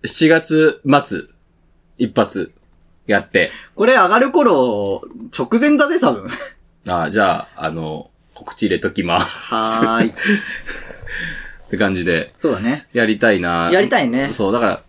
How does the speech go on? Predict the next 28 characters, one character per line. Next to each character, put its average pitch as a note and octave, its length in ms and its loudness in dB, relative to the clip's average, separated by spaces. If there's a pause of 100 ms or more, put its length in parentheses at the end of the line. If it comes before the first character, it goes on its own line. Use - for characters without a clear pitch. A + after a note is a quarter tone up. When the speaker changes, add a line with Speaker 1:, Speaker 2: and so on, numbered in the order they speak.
(120)
Speaker 1:
七 - 220 0
月 A#3 240 2
や G3 100 4
っ - 80 -8
て、 D3 340 2 (100)
Speaker 2:
う A2 40 -14
ん。 G#2 160 -12 (600)
Speaker 1:
十 C#3+ 180 4
月 C#3+ 260 0
や A2 80 2
っ - 80 -12
て、 F2+ 320 -2 (120)
Speaker 2:
う C#3+ 80 -4
ん。 A2+ 140 -6 (480)
Speaker 1:
で、 G#2 420 2
リ C#3 140 4
ア - 20 4
ル C3 80 2
イ B2 60 0
ベ G2 100 0
ン F2+ 60 -6
ト F2+ 120 -4
十 G2+ 140 0
二 G2 80 2
月 F2+ 180 -2
や E2+ 80 0
れ D#2+ 60 -4
ば。 D#2 180 -12